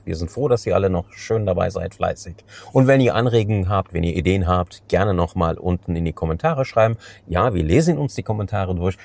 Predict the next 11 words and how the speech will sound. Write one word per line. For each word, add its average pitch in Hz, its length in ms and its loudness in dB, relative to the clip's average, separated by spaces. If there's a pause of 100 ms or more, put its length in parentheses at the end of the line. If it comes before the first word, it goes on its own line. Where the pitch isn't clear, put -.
Wir 76 140 0
liken 120 400 2
auch 113 140 0
die 95 100 -2
Kommentare 95 520 2
mittlerweile. 87 600 2
Wir 80 220 -2
geben 98 260 0
uns 98 220 0
dazu, 87 400 2 (280)
äh, 85 440 6